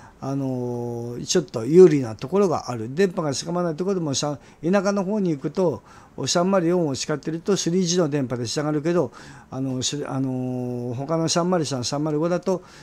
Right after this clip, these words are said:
スリージーの電波つかまないから使えないとかね。そういう差が、は出てきます。これはね。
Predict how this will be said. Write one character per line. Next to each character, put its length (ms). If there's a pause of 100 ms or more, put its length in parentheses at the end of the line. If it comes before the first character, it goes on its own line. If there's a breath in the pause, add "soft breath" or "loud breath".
ス 160
リ 100
ー 20
ジ 140
ー 40
の 80
電 160
波 120
つ 120
か 80
ま 120
な 120
い 80
か 100
ら 100
使 240
え 60
な 100
い 100
と 120
か 120
ね。 200 (340 loud breath)
そ 200
う 40
い 80
う 60
差 160
が、 320 (200)
は 220 (680)
出 120
て 140
き 80
ま 160
す。 140 (200)
こ 120
れ 60
は 120
ね。 160